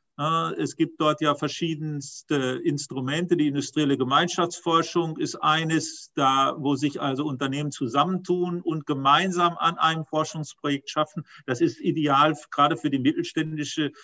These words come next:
Industrie, die eben das alleine sonst nicht schaffen würden und sich dann mit großen, größeren und eben auch anderen kleinen zusammentun. Und gerade jetzt, äh, in diesem Jahr, in dem letzten Jahr, ja,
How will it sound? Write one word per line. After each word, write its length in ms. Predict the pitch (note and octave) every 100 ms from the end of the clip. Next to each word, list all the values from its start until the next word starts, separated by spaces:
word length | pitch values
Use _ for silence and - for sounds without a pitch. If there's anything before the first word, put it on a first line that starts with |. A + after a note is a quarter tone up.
| -
Industrie, 720 | D#3 D3+ C#3 - B2+ C#3+ C#3+
die 280 | C#3 C#3 D3
eben 260 | C#3 C#3 C3+
das 180 | C3
alleine 680 | D3 C3+ C#3 C#3 D3 C#3+ C3+
sonst 320 | D3+ C#3+ C#3+ -
nicht 160 | E3+
schaffen 320 | - D#3+ E3+
würden 200 | C#3 D3+
und 100 | C#3
sich 200 | A#2+ C#3
dann 220 | - C#3+ C3
mit 180 | C3
großen, 720 | - B2+ C#3+ D3 E3+ - F3
größeren 520 | C#3+ C3 C#3+ - D3 D3
und 160 | C3+
eben 200 | D3 C#3+
auch 120 | C3
anderen 360 | C3+ C#3 C#3+ C3
kleinen 300 | - C3 C3
zusammentun. 800 | - A2+ B2 C#3+ D#3+ F3 F3+ F3+ - - - -
Und 140 | - D3
gerade 320 | - D#3 D#3+
jetzt, 520 | C#3 D#3 - - -
äh, 140 | E3+ D#3+
in 160 | D#3+
diesem 300 | C#3+ C#3+ D#3
Jahr, 420 | C3+ C#3 C#3+ D3+
in 80 | D#3
dem 180 | C#3+ B2+
letzten 380 | C3+ D#3 - F3
Jahr, 420 | D#3 D3 D3 D3
ja, 440 | D3 C3+ C3 -